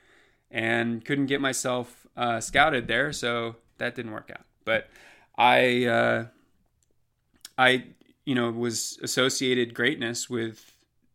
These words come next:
Michael Jordan and North Carolina and all that kind of stuff. And, um,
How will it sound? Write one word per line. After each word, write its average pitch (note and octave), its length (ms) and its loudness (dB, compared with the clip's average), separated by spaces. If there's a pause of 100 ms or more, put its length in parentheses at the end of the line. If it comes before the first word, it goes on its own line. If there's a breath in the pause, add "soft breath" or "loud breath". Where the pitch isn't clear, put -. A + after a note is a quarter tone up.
(280)
Michael A#2+ 280 0
Jordan A#2+ 500 -4
and A2+ 160 -6
North B2 220 -6
Carolina B2 500 -4
and A2 160 -4
all A#2 100 -2
that A#2+ 140 -6
kind A2+ 100 -10
of A2+ 60 -12
stuff. A#2+ 340 -6
And, G#2 160 -14 (680 loud breath)
um, G#2+ 580 -4